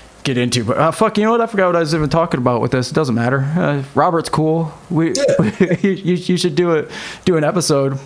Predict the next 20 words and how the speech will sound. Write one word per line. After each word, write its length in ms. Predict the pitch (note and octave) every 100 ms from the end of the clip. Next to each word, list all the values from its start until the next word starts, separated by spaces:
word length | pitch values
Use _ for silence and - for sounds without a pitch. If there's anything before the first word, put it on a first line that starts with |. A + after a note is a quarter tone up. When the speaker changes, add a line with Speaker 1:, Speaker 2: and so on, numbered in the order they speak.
| -
Speaker 1:
with 160 | C#3+ C#3+
them 180 | C#3+ D3
if 160 | C#3+
they're 260 | C#3+ C3 B2+ - - - - - - F2
managed 640 | A#2 B2 C3 C3 C3 F3+
Speaker 2:
I'm, 60 | B2 A#2+
Speaker 1:
to. 40 |
Speaker 2:
I'm 160 | G#2 D#3
definitely 480 | - G#2 - F#2+ F2+
down. 300 | F2+ F2+ F#2+
Uh, 280 | F#2+ F2+ F2+ - - - - B2
I 20 |
don't 180 | - C3+
know. 140 | D#3+
You 180 | G#2 B2
got 80 | D#3+
any 180 | E3 D#3
ideas 380 | C#3+ D3 D3
for, 260 | - C#3+ C#3
um, 320 | C3 B2 A2+